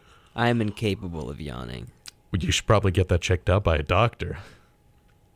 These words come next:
Speaker 1: Nah, just kidding. I get the oxygen into my brain or whatever yawning's for.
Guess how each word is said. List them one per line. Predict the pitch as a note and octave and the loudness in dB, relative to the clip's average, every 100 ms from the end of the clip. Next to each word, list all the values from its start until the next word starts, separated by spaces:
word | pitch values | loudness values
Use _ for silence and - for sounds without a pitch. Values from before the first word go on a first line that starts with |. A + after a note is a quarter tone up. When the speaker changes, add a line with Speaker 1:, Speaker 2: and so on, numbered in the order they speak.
| _ _ - | _ _ -12
Speaker 1:
Nah, | - | -10
just | - - - | -10 -12 -14
kidding. | - E2+ C#2 | -10 -8 -6
I | E2 | -4
get | G2+ F#2+ - | -2 -4 -4
the | F2+ | -8
oxygen | - - - A2 G#2+ | -6 -10 -12 -14 -12
into | G2+ G2 | -10 -10
my | - | -12
brain | - - - B2+ | -12 -12 -12 -12
or | |
whatever | - B2+ B2+ | -12 -12 -10
yawning's | A2+ - - G2+ G#2+ | -10 -10 -10 -10 -10
for. | - C2 C#2 | -12 -12 -10